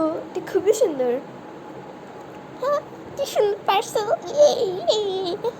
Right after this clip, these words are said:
চল, এসব তো গুছাতে হবে এখন আবার। এভাবে বিছিয়ে রাখলে আবার মা বকা দিবে। হে হে, তাড়াতাড়ি করে গুছিয়ে ফেলি, আয়।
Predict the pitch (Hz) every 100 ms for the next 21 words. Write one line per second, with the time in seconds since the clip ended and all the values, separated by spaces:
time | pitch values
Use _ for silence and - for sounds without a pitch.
0 | - - - - - - - - - -
1 | - - - 440 415 403 403 415 - 339
2 | 381 - 453 453 427 330 330 330 - 349
3 | 320 294 302 311 - - - - 392 381
4 | 349 330 359 - 494 415 403 - 381 392
5 | 349 285 247 247 240 233 240 247 269 226
6 | - - - - - - - - - -
7 | - - - 262 269 302 311 311 240 233
8 | 247 262 294 285 233 - 262 254 - 285
9 | 254 240 214 226